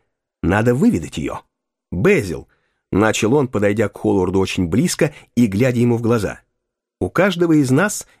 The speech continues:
есть свой секрет. Откройте мне ваш, и я вам открою свой. Почему вы не хотели выставлять мой портрет?» Художник вздрогнул и невольно отступил. «Дариан,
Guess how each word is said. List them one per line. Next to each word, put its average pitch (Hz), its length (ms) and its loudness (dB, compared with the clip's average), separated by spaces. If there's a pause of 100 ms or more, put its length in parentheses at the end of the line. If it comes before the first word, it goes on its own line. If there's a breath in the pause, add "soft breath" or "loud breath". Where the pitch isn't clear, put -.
есть 110 400 -2
свой 190 260 0
секрет. - 600 -2 (640)
Откройте 208 560 0
мне 120 220 4
ваш, 226 400 -2 (540)
и 113 60 2
я 98 220 2
вам 104 140 0
открою 196 320 0
свой. 139 400 0 (640)
Почему 233 420 2
вы 247 120 2
не 233 160 4
хотели 254 640 2 (140 loud breath)
выставлять 185 680 0
мой 190 140 2
портрет?» - 560 -8 (800)
Художник 87 460 0
вздрогнул 131 500 0 (220 loud breath)
и 117 100 2
невольно 113 400 2
отступил. - 520 -6 (600)
«Дариан, 90 540 -2